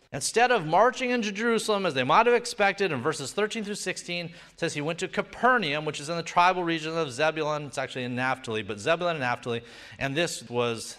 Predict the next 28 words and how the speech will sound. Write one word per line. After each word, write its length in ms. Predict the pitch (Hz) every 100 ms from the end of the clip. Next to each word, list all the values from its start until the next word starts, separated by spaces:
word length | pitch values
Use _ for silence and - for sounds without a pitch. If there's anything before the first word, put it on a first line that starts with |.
| -
odd. 380 | - 117 80 85
Again, 180 | 113
we 80 | 113
don't 260 | 131 175 - - -
remember 520 | 165 160 160 190 175
a 100 | 135
whole 220 | 120 160 151
lot 240 | 135 135
about 200 | 120 110
Zebulun 560 | 104 143 131 123 110 104
and 320 | - 113 107 98 107
Naphtali, 720 | 127 156 151 - 135 135 131 - - -
again, 400 | 107 147 156 135
because 380 | 120 135 113
these 200 | 117 107 -
areas, 380 | 139 135 123 107
these 140 | 107
tribes, 520 | - 131 123 117 101
were 100 | 113
not 180 | 117 104
bastions 460 | 113 113 110 107 95
of 160 | 92
spiritual 380 | - 107 95 98
virtue, 400 | 107 107 - 101
but 200 | 82 98
of 140 | 92
great 200 | 85 90
vice. 440 | 82 135 90 -